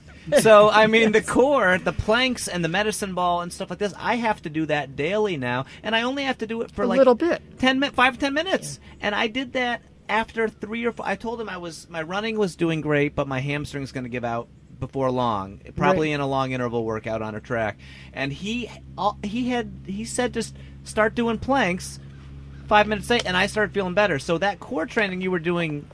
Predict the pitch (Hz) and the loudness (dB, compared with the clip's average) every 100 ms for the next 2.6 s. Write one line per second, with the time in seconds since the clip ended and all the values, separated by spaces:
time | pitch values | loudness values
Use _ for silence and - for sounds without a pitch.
0 | - 139 185 269 196 131 143 - - 165 | -12 -2 0 2 0 -4 -8 -10 -2 0
1 | - 196 190 190 170 - 185 - 175 160 | 0 -2 -2 -2 -2 -2 -2 0 2 4
2 | 156 139 143 156 170 | 4 2 0 0 0